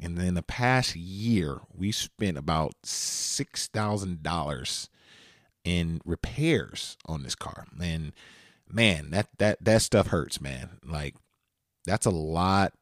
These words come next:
of money to spend on a car. So as it is aging and nearing the retirement <laughs> age, we're definitely pouring more money into the car. And so, you know,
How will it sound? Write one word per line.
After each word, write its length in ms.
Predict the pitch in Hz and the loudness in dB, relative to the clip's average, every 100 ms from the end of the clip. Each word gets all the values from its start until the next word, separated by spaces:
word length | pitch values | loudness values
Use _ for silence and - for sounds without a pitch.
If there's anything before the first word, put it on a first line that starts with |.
| - | -6
of 160 | 82 | -2
money 300 | 87 87 85 | 2 4 4
to 120 | 82 | 0
spend 320 | 82 - 82 78 | -4 -2 -2 -2
on 120 | 71 | -4
a 60 | |
car. 280 | 71 - - | -8 -10 -10
So 360 | - 98 90 87 - - - _ - | -4 2 2 0 -8 -20 -20 _ 2
as 220 | 117 127 | 6 6
it 120 | 123 - _ - | 4 -2 _ -2
is 220 | 101 - _ | -2 -2 _
aging 640 | 98 113 120 110 92 82 85 | 6 8 8 6 4 4 2
and 160 | 82 87 | 2 4
nearing 320 | 98 101 98 | 6 6 4
the 80 | 87 | 4
retirement 640 | 85 - - 120 110 85 | 2 0 0 4 4 4
<laughs> 40 | |
age, 600 | 71 76 73 - - - _ - - - - | 2 0 0 -2 -2 -4 _ -20 -20 -20 -4
we're 220 | 90 107 | 4 4
definitely 380 | 95 104 120 110 | 10 10 10 4
pouring 400 | - - 113 104 | 0 2 2 4
more 180 | 101 98 | 4 6
money 360 | 101 113 104 | 6 4 2
into 280 | 69 98 - | 0 -2 0
the 80 | 82 | -2
car. 440 | - 120 69 - - - | 2 2 2 -4 -18 -6
And 200 | 85 87 | -2 -2
so, 440 | - 90 87 80 - _ _ _ _ _ _ _ _ _ | 0 0 2 0 -4 _ _ _ _ _ _ _ _ _
you 80 | 107 | 0
know, 460 | 104 98 92 92 | 6 8 8 4